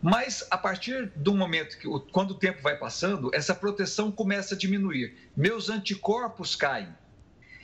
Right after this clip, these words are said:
E quando esses anticorpos começam a cair, e eu pego uma outra, um outro vírus, um outro tipo de dengue, aqueles anticorpos baixos, eles funcionam, ao invés de me proteger,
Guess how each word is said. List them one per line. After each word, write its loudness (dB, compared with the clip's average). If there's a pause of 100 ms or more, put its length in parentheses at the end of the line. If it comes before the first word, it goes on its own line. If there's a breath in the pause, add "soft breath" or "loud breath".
(120)
E 2
quando 2
esses 0
anticorpos -2
começam 0
a -2
cair, 0 (180)
e 6
eu 2 (260)
pego 0
uma 2
outra, 0 (100)
um 0
outro 2
vírus, 0
um -2
outro -2
tipo -2
de 0
dengue, -2 (640 loud breath)
aqueles 2
anticorpos -4
baixos, -2 (280 loud breath)
eles 4
funcionam, -2
ao -2
invés -2
de 2
me 4
proteger, -2